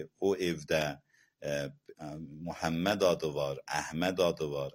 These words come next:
Əli adı var, Həsən adı var, Hüseyn adı var, e, və Fatimə adı vardı, o evə fəqr varid olmaz,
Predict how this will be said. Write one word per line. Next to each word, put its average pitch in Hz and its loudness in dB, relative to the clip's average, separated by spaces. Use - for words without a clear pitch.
Əli 78 0
adı 82 0
var, 69 -6
Həsən 92 -2
adı 82 0
var, 71 -4
Hüseyn 95 -4
adı 78 -4
var, 69 -4
e, 73 -2
və 73 0
Fatimə 82 4
adı 78 -2
vardı, 73 2
o 104 6
evə 92 4
fəqr 87 0
varid 76 0
olmaz, 76 -2